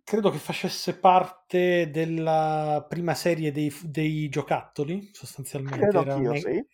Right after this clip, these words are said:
Speaker 1: era un extra. Era già comunque un veicolo futuristico e viene, eh, utilizzato da He-Man nei fumetti.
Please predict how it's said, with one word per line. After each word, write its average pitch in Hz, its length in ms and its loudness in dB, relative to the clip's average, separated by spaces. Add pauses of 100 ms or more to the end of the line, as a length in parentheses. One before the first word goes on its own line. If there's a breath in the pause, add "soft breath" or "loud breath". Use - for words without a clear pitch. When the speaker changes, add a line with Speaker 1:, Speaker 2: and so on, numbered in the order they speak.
(160)
Speaker 1:
era 175 180 0
un 165 120 -2
extra. 160 560 -6 (480 soft breath)
Era 240 220 10
già 254 140 8
comunque 196 320 4
un 170 120 -2
veicolo 165 360 2
futuristico 135 800 -8
e 196 120 -4
viene, 160 840 0
eh, 147 680 -6 (200)
utilizzato 175 680 2
da 139 260 -2
He-Man 147 800 -6 (680)
nei 185 220 -2
fumetti. 170 580 -2